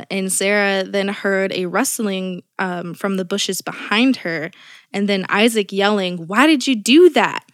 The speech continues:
And she turned to look at him and saw that his hand was covering his forehead and there was blood coming from underneath it. Um, Sarah asked what she did,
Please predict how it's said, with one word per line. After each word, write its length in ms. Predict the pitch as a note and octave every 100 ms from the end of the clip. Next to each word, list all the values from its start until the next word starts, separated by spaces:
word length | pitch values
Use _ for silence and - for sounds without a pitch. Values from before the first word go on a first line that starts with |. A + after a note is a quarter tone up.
| _ _ _ -
And 100 | G#3
she 200 | - F3+
turned 300 | - D4 D4
to 100 | A#3+
look 240 | G3 G#4 C4
at 200 | G#3 G#3+
him 420 | F3+ F3+ F#3+ G#3+ _ _ -
and 640 | G3 G3+ F#3+ F#3 F3+ E3 -
saw 320 | - - A3
that 120 | A3+ A3
his 220 | G3+ -
hand 300 | G#3+ A#3+ B3+
was 140 | G3+
covering 340 | - G#3 G3 G3
his 200 | F3 -
forehead 640 | - G#3+ B3+ A3 F3 F3+
and 220 | F3+ F3+
there 140 | F#3+ F#3
was 220 | E3+ F3
blood 380 | - G3+ C4+ -
coming 320 | F#3+ F3 E3+
from 200 | - D#3+
underneath 460 | D#3+ D#3 D3+ -
it. 240 | - F2 - - - - - _ -
Um, 400 | G3 F3+ E3+ D3+
Sarah 280 | - A3+ A3
asked 460 | G3 A#3 - - - D#3 - -
what 260 | G3 G#3
she 180 | - F#3+
did, 540 | E3+ G3+ G4 D3 E3